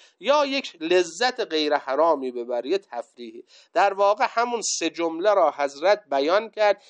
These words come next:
فرمود اگر عاقل باشید این گونه اید، اگر عاقل باشید. ولی اینجا یک لفظی است به نام شاخص،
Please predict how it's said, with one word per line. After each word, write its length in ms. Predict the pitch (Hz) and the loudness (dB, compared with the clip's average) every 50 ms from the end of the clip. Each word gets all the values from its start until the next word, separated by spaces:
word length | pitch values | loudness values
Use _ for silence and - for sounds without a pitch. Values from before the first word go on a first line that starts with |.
| _ _ _ | _ _ _
فرمود 340 | 147 147 151 185 220 208 190 | 2 2 4 4 2 0 2
اگر 380 | 165 156 151 165 160 156 151 156 - _ | -2 0 2 4 4 4 4 2 -2 _
عاقل 580 | 147 151 156 156 156 156 156 156 156 160 160 | 2 4 4 4 2 2 0 0 2 2 0
باشید 500 | 156 151 160 165 220 220 - 247 254 226 220 | 0 2 2 2 2 0 -2 -6 -8 -8 -8
این 220 | 165 - - 139 | -10 -10 -8 -8
گونه 280 | 127 127 123 117 117 120 | -8 -8 -8 -8 -8 -8
اید، 220 | 110 110 107 _ _ _ _ _ _ | -10 -10 -14 _ _ _ _ _ _
اگر 340 | - 175 196 214 202 165 143 | -2 0 2 4 4 4 2
عاقل 460 | - 117 113 113 107 110 117 110 107 | 0 -2 -4 -4 -4 -6 -10 -14 -14
باشید. 420 | 104 107 104 107 - - 117 _ _ _ _ _ _ | -16 -18 -20 -20 -18 -20 -20 _ _ _ _ _ _
ولی 260 | 151 196 269 311 339 | 0 2 2 2 0
اینجا 440 | 294 233 240 226 226 202 247 247 262 | -2 -4 -6 -10 -10 -8 -4 -4 -4
یک 220 | 254 254 254 - - | -2 -4 -6 -6 -2
لفظی 540 | 196 185 185 214 247 247 - 220 208 226 | 0 2 4 4 2 2 -2 -12 -12 -10
است 140 | 214 196 - | -10 -10 -10
به 80 | - 151 | -10 -4
نام 320 | 156 175 202 208 208 202 | 0 2 2 2 2 -2
شاخص، 800 | 180 - - - 147 139 135 143 135 - - 180 180 156 127 120 | -4 -4 -8 -2 0 2 2 2 2 -2 -2 0 0 0 0 -2